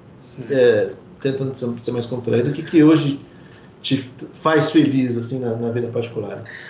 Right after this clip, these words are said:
Speaker 1: Ó, uma evidência técnica que eu tô feliz é o sofá.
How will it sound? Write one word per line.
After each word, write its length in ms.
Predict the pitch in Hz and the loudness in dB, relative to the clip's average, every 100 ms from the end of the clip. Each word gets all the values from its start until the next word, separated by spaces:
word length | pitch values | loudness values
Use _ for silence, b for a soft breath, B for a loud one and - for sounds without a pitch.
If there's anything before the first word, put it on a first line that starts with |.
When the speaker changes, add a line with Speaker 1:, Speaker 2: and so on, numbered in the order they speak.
| B B B B B | B B B B B
Speaker 1:
Ó, 300 | - - 135 | -2 0 0
uma 200 | 127 135 | -4 -2
evidência 540 | 143 143 135 147 147 147 | -2 -2 -4 -2 0 0
técnica 580 | 139 131 - 131 131 123 | 0 -2 -2 -10 -10 -8
que 100 | 127 | -8
eu 80 | |
tô 140 | 123 131 | -6 -8
feliz 400 | - 127 131 139 | -8 -6 -6 -4
é 80 | 151 | -2
o 60 | |
sofá. 560 | 151 156 - 123 104 | 0 -2 0 0 0